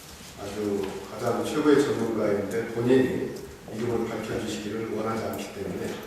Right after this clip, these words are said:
그, 이, 이, 그분의 이름은 생략을 하고 여러 분야 교육 정책 전문가 유준상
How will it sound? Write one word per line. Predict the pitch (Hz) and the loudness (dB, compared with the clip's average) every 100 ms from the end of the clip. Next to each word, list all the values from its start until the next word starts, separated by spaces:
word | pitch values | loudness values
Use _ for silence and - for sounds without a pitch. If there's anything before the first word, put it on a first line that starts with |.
| - - - - | -14 -14 -14 -8
그, | 107 104 104 101 101 101 104 101 101 - | -4 -2 0 -2 -6 -8 -8 -8 -10 -10
이, | 110 | -6
이, | 107 107 | -4 -4
그분의 | 117 120 123 | -2 0 2
이름은 | 113 104 104 | 2 0 -2
생략을 | - 127 123 - - | -2 0 2 2 -2
하고 | - - - - - - - - - | -4 -6 -8 -10 -12 -14 -16 -16 -10
여러 | 110 123 | -2 2
분야 | 120 117 117 | 2 2 2
교육 | 113 107 110 | 0 -2 -2
정책 | 110 107 101 101 | -2 -2 -2 -4
전문가 | 98 101 98 98 104 104 107 | -4 -4 -4 -4 -6 -6 -8
유준상 | 110 113 110 110 101 95 | -6 -4 -4 -2 -4 -4